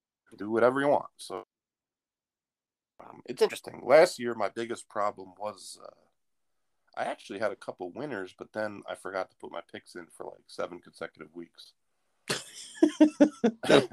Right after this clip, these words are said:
Speaker 2: that, that'll hurt.
Speaker 1: Yeah, that, that put me in the, uh, in the hole.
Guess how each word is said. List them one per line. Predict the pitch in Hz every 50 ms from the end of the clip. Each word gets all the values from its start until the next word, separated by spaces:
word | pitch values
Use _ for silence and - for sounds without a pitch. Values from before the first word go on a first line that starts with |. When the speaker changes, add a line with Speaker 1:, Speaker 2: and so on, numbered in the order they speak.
| -
Speaker 2:
that, | - 147 139 - _ _ _ _ _ _ _ _ _
that'll | - 185 202 196 214 -
hurt. | 151 143 143 - - - - - _ _ - - _ _ _ _ _ -
Speaker 1:
Yeah, | - 104 113 113 110
that, | 107 110 101 -
that | 101 101 98 -
put | 110 98 92
me | 92 90 87 85 87
in | 87 87 85 85 78
the, | 76
uh, | 76 78 - - 82
in | 82 82
the | 76
hole. | 80 82 80 80 82